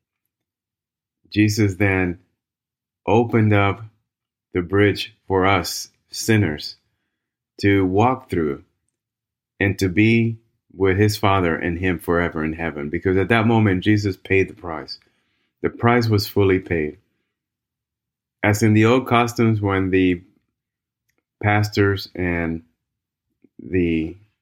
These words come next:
Jewish temple leaders, they took the lambs, they sacrificed them in order to wipe away the sins of the people that were making the offerings. God himself had to make his own offering. And his lamb,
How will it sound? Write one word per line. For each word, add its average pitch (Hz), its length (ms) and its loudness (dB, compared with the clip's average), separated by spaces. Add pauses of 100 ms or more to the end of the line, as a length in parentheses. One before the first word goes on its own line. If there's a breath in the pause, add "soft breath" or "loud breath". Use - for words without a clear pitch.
(220)
Jewish 98 380 0
temple 98 360 0
leaders, 87 420 2 (400 soft breath)
they 87 420 2 (180)
took 104 220 0
the 98 100 2
lambs, 92 400 2
they 82 120 0
sacrificed 92 720 0
them 85 160 0
in 82 80 0
order 87 200 0
to 85 180 -2
wipe 87 300 0
away 85 220 2
the 78 120 -2
sins 87 380 -2
of 80 140 -4
the 80 100 -6
people 82 520 -2 (440 soft breath)
that 82 100 -4
were 85 80 0
making 87 300 0
the 85 120 2
offerings. 82 480 -2 (360)
God 120 440 0
himself 104 640 2 (460)
had 90 380 0 (220)
to - 100 -8
make 87 180 0
his 85 140 -4
own 85 200 -2
offering. 73 500 -8 (200)
And 92 220 0
his 113 260 0
lamb, 92 460 -2